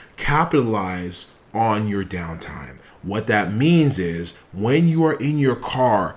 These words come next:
driving to work, you have, if your drive is an hour, as we spoke about earlier with the commute, if your drive is an hour,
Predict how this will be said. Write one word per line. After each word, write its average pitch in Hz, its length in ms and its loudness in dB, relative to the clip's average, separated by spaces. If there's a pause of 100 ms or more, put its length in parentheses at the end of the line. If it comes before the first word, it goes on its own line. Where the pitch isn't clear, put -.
(120)
driving 120 600 0
to - 140 -4
work, 95 520 0 (240)
you 110 160 0
have, 139 420 -2
if 117 140 2
your 185 120 6
drive 151 360 2
is 113 80 -2
an 95 160 -4
hour, 113 440 -2
as 101 140 -2
we 98 60 -2
spoke 104 280 -2
about 95 220 -2
earlier 107 320 2
with 92 140 -2
the - 40 -12
commute, 104 520 -4 (280)
if - 180 -6
your 107 100 0
drive 117 560 -2
is 101 140 -4
an 98 180 -8
hour, 113 520 0